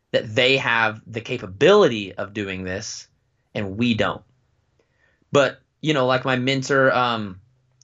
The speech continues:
Christian Simpson says, "The only difference between successful people and unsuccessful people is not their potential. It's simply their awareness of that potential." We all have the same amount of potential, every single one of us.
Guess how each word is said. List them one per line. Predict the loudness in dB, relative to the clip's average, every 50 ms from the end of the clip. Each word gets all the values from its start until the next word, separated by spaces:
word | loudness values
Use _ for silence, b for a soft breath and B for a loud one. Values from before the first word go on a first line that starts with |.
| _ -12 -4
Christian | 2 2 2 4 2 0 0
Simpson | 2 2 2 2 2 -2 -4 -4 -4
says, | -4 -4 -4 -4 -6 -8 -12 b b b b b b b b _ _ _ -6
"The | 0 2 2 4 4
only | 4 4 4 4 2 2
difference | 4 2 2 2 2 -2 -2
between | -4 -8 -4 -2 -2 -2
successful | -2 -6 -8 -4 0 0 2 2 0 -2 -4 -4 -2
people | 0 0 0 0 0 0
and | 0 0
unsuccessful | 0 0 0 0 0 -2 -4 -6 -4 -2 0 0 0 -2 -4 -6 -4
people | -2 -4 -4 -2 0 -2 -2 -2 B B B B B
is | -2 0 2
not | 4 4 4 4 4 4
their | 4 2 2
potential. | 2 -4 -8 -6 -6 -6 -4 -4 -4 -6 -6 -8 -10 -14 _ _ _ _ _ _ _ _ _ -4
It's | -4 -4 -2
simply | 0 2 2 4 4 4 4
their | 6 6 6
awareness | 4 4 2 0 2 2 4 4 4 2 0 -2 -2 -4 -10 -14 -8 -2
of | 0 0 0 0 -2
that | -4 -6 -6 -8
potential." | -10 -14 -12 -12 -12 -12 -12 -12 -14 -16 -18 _ _ _ _ _ _ _ _ _ _ _ _ _ -4
We | 0 2 2 2
all | 4 4 6 6 6 6 4
have | 2 2
the | 0 -4
same | -2 0 0 0
amount | 2 2 2 0
of | 0
potential, | 0 0 0 0 0 0 -2 -4 -4 0
every | 0 0 2 0 -2
single | -2 -2 -2 0 0 2
one | 2 0
of | 0 -2
us. | -4 -8 -12 -14 -18